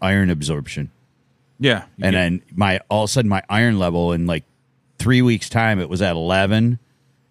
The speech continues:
Speaker 1: and then it went to fifteen by the time I went to my next appointment. And they were like, "That was, like, perfect." They're like, "What,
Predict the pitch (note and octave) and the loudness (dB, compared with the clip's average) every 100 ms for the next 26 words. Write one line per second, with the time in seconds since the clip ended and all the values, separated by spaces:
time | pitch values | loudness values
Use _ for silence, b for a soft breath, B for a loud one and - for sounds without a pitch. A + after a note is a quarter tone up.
0 | _ _ _ - F#2+ F#2 E2+ F2+ - - | _ _ _ 0 2 2 0 -2 -4 -4
1 | G#2 - - G2 D2+ C#2+ D2+ _ _ - | -2 -2 0 2 0 -2 -10 _ _ -2
2 | E2+ D#2+ G2 F2 E2 E2 E2 E2 D#2 D#2+ | 0 0 2 2 2 2 0 0 0 0
3 | - C2 D2 D#2+ C2+ A#1+ - b b b | -4 -8 -2 -2 -2 -6 -12 b b b
4 | b b - D2+ D#2 D2 D2+ D2 - F2 | b b -6 -2 0 0 0 -2 -6 0
5 | F2 E2 D2+ D2+ F2 E2+ D#2+ - F#2 F#2+ | 2 2 0 -2 -2 -2 -4 0 0 0
6 | B1+ - C2+ C2 A#1+ A1+ | -2 -6 -4 -2 -2 -6